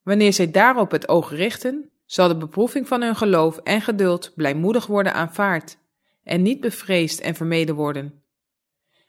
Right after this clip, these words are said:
Met de begeerte in het hart hun verplichtingen tegenover de wereld te vervullen,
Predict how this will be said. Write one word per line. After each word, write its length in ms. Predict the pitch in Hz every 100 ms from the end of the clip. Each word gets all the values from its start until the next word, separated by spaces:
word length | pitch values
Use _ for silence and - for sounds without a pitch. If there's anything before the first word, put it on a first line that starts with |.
| _
Met 220 | - 190
de 80 | 185
begeerte 540 | 175 - 240 262 - 175
in 100 | 165
het 120 | 156
hart 400 | 156 185 170 -
hun 140 | 165
verplichtingen 760 | 165 151 208 240 - 185 151 139
tegenover 600 | - 214 226 185 160 156
de 100 | 147
wereld 320 | 151 185 165
te 80 | 156
vervullen, 680 | 143 135 - 151 190 277 _